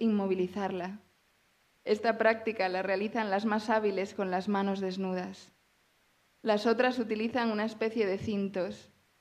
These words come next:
El tributo más simple por amor es el intercambio de tatuajes.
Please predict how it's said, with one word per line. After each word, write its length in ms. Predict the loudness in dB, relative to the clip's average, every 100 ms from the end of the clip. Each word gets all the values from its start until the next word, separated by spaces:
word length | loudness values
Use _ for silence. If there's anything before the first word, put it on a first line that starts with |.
| _ _
El 120 | -4 -2
tributo 380 | -2 0 4
más 220 | 4 4 0
simple 460 | 2 4 4 0
por 180 | 0 2
amor 360 | 2 2 0 -2
es 320 | -2 -2 -4 -4
el 100 | -2
intercambio 600 | 0 0 0 0 0 -2
de 80 | -2
tatuajes. 840 | -4 -4 -4 -4 -6 -12 -14 -16